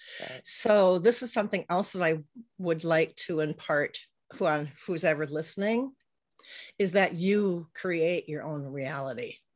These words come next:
Speaker 1: Yes.
Speaker 2: You may not realize it at the moment,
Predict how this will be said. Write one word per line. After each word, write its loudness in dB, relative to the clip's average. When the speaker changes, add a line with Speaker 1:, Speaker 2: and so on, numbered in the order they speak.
Speaker 1:
Yes. -20
Speaker 2:
You -2
may 2
not 4
realize 6
it -2
at -2
the -2
moment, 0